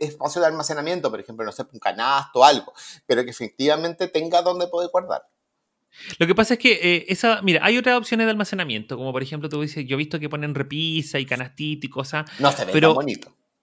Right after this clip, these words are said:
Speaker 2: no se ven tan bonitos. Y lo otro es que, eh, por ejemplo, no puedes guardar como tan, no sé, por ejemplo, no vas a estar guardando ahí el,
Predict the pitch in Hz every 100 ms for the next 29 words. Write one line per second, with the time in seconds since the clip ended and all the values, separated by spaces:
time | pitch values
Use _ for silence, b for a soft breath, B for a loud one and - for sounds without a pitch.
0 | _ b b - 139 151 160 - 202 202
1 | 214 202 170 175 139 151 160 190 - 170
2 | - 139 139 135 131 147 160 175 170 175
3 | 156 135 143 180 190 190 202 - 208 202
4 | 202 202 202 190 - 180 208 175 180 185
5 | 175 165 156 156 147 160 180 156 160 165
6 | 170 170 175 175 165 156 147 143